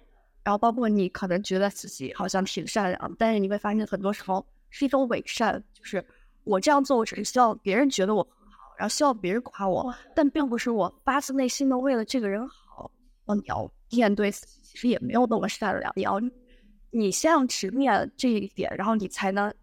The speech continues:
再进一步思考：哦，那什么是真正善良？什么是真正的发心纯粹？什么是善念？什么是第一念？什么是第二念？但这它的源头都是对自己坦诚。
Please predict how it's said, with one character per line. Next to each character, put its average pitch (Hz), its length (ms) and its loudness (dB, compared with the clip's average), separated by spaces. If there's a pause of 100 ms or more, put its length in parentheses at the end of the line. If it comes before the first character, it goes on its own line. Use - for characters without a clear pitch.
(140)
再 226 160 2
进 233 200 0
一 208 80 0
步 208 120 -12
思 - 200 -8
考： - 260 -10
哦， 214 140 2
那 214 120 0
什 202 160 -4
么 170 140 -2
是 170 160 -6
真 202 160 -6
正 202 240 -2
善 - 240 -2
良？ - 140 -18 (480)
什 190 180 -2
么 190 100 0
是 214 240 -4 (400)
真 233 200 0
正 220 180 2
的 180 180 2 (300)
发 214 180 2
心 220 240 0
纯 190 320 -2
粹？ 196 400 -2
什 - 140 -4
么 196 100 -2
是 214 220 -2
善 214 380 2
念？ 202 200 0
什 196 120 -2
么 220 80 -2
是 277 100 -2
第 262 240 -4
一 285 60 -2
念？ 285 200 0
什 196 140 -6
么 208 60 -6
是 254 100 -6
第 262 100 -4
二 240 200 2
念？ 208 280 -4 (380)
但 294 260 2
这 - 200 -4
它 - 180 -4
的 294 100 6
源 214 280 2
头 - 200 -8
都 208 160 0
是 214 160 0
对 226 240 0
自 - 160 -10
己 175 140 -8
坦 - 260 -10
诚。 - 120 -20